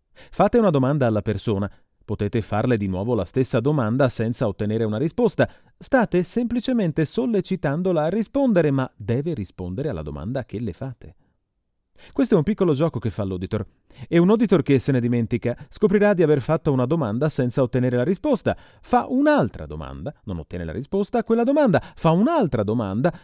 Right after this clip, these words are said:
tutto quanto nel tentativo di aiutare il pre-clear, sapete? Avete semplicemente fatto accumulare a questo pre-clear tre cicli d'azione incompleti,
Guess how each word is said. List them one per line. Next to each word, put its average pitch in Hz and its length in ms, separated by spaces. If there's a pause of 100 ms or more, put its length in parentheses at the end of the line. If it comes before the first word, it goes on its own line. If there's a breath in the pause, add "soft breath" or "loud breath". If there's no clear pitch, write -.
(140 loud breath)
tutto 294 280
quanto 269 440
nel 233 180
tentativo 262 640
di 208 120
aiutare 226 800
il 240 120
pre-clear, 240 640
sapete? 101 420 (600 loud breath)
Avete 240 360
semplicemente 220 720
fatto 170 340
accumulare 151 540
a 110 80
questo 185 260
pre-clear 220 540
tre 247 300
cicli 233 420
d'azione 202 500
incompleti, 220 680